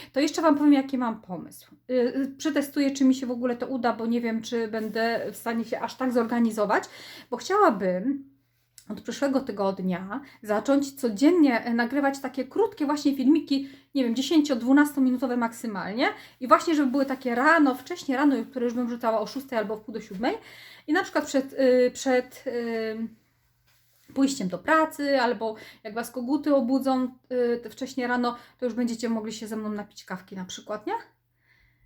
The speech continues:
I taka szybka kawka, y. <laughs> Tymczasem właśnie mam takie fragmenty filmików, których też nie mogę gdzieś tam wkleić.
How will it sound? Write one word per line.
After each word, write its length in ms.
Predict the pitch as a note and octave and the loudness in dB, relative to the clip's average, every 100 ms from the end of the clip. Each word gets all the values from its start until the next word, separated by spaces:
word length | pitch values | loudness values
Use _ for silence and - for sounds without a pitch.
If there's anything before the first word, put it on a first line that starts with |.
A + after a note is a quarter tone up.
| _ | _
I 40 | |
taka 240 | - A3+ A3+ | -12 -6 -6
szybka 360 | - - - | -6 -8 -10
kawka, 580 | A3+ A3+ A3 - G#3+ G#3 - _ _ _ _ _ | -10 -12 -14 -8 -6 -6 -10 _ _ _ _ _
y. 440 | - - G3+ F#3+ - _ _ _ _ _ _ _ _ _ _ _ _ _ _ _ | -20 -14 -12 -12 -14 _ _ _ _ _ _ _ _ _ _ _ _ _ _ _
<laughs> 540 | D4+ D4 - F4 - - - - - - - C4+ C4+ - - | 0 2 4 4 2 -8 -12 -16 -16 -18 -4 -2 -2 -10 0
Tymczasem 540 | C4+ C4+ C#4+ C#4+ C#4 | 2 4 2 2 2
właśnie 280 | C4+ D4 C#4+ | 2 2 4
mam 160 | C4+ C4+ | 2 2
takie 240 | C4+ D#4 | -2 -2
fragmenty 520 | D#4 C4+ C4 D4 D#4 | 0 2 2 2 0
filmików, 540 | D4 C4 B3+ A#3+ C#4+ C#4 | 0 2 2 -2 -6 -6
których 480 | - C4 B3+ B3 | -4 2 2 2
też 180 | - C#4 | 0 -2
nie 220 | A#3+ B3 | 2 6
mogę 300 | D4 D#4 A#3+ | 6 6 2
gdzieś 240 | G3+ A3+ - | -4 -6 -6
tam 200 | A#3 A3+ | -6 -6
wkleić. 640 | - A3 G3+ A#3+ F#4+ - | -6 -6 -2 -2 -4 -6